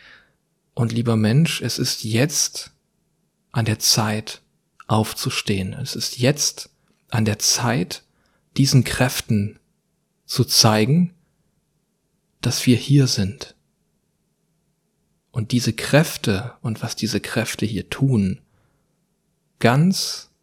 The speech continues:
offen zu legen. Ohne Verurteilung. In Respekt, in Neutralität, vor allem aber in Kraft.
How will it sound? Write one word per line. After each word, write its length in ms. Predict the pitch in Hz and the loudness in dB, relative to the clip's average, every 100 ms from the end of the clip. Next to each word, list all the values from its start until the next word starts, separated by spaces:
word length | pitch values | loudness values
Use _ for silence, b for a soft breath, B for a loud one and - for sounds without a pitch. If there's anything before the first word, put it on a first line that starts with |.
| _ _ _ - | _ _ _ -2
offen 320 | 135 - 101 | 0 0 -4
zu 160 | - | -4
legen. 400 | 104 - 139 143 - _ _ _ _ _ _ _ _ _ _ _ _ | -8 -12 -14 -16 -18 _ _ _ _ _ _ _ _ _ _ _ _
Ohne 280 | 127 147 123 | 2 4 4
Verurteilung. 1000 | - - - 180 - 107 95 71 - - _ _ _ _ _ _ _ _ _ _ _ _ | 0 -2 0 0 0 -4 -4 -8 -12 -16 _ _ _ _ _ _ _ _ _ _ _ _
In 160 | - 113 | -4 -2
Respekt, 840 | 113 - - - 160 - - - _ _ _ | -2 -2 -2 2 2 0 -12 -16 _ _ _
in 160 | 113 | -2
Neutralität, 1000 | 110 107 - 98 98 - - 110 170 - _ _ _ _ _ _ _ _ _ _ | -2 -2 -4 -4 -6 -4 0 0 0 -4 _ _ _ _ _ _ _ _ _ _
vor 240 | _ - - | _ -4 0
allem 300 | 117 131 117 | 2 2 2
aber 240 | 107 104 | -2 -4
in 180 | 104 104 | -4 -6
Kraft. 720 | - - 107 - - - - | -4 -4 -4 -6 -16 -20 -20